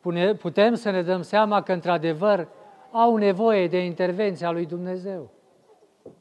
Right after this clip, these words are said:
Dacă ne gândim la un om posedat,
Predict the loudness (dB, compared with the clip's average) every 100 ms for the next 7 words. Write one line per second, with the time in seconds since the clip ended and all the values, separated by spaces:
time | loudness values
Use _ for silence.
0 | _ _ _ _ _ _ _ _ _ _
1 | _ _ _ _ _ _ _ _ _ _
2 | _ _ _ _ _ _ _ 6 6 6
3 | 4 2 0 -2 0 4 6 6 6 2
4 | 0 0 0 0 -2 2 2 0 -10